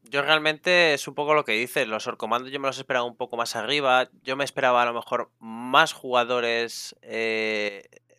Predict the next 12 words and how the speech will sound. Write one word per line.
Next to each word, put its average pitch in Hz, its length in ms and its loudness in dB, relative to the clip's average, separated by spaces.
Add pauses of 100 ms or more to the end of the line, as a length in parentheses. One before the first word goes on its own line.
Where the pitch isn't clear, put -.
(220)
de 110 100 -10
mecánico, 120 600 -2
es 120 100 -8
que - 120 -10
no 147 80 -2
había 139 200 -2
ninguno, 101 540 -8
es - 100 -10
que 131 120 -10
ni 120 160 -12
siquiera 139 360 -4
de, 110 580 -2